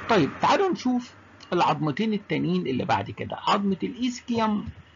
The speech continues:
وعظمة البيوبس.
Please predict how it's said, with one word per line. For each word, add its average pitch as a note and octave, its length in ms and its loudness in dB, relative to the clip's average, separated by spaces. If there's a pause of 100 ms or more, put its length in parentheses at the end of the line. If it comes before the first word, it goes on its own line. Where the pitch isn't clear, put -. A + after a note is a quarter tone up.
(840)
وعظمة D#3+ 580 2 (1400)
البيوبس. A2+ 880 -2